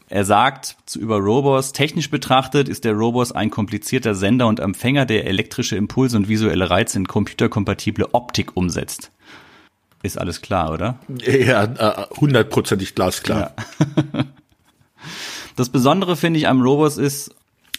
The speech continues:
Speaker 1: der, der hat so ein kleines Display auf der Brust, wo dann immer so Texteinblendungen sind und die werden auch manchmal gesprochen,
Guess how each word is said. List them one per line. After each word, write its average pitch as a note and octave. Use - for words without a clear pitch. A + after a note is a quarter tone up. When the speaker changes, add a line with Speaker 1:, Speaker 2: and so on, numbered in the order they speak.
Speaker 1:
der, G2
der -
hat A2+
so C3
ein A2+
kleines G2+
Display C#3
auf C#3+
der F3
Brust, E3+
wo A#2+
dann -
immer G#2
so F#2+
Texteinblendungen D#3+
sind D3+
und G#2+
die G2+
werden A2+
auch G#2+
manchmal G#2+
gesprochen, C#3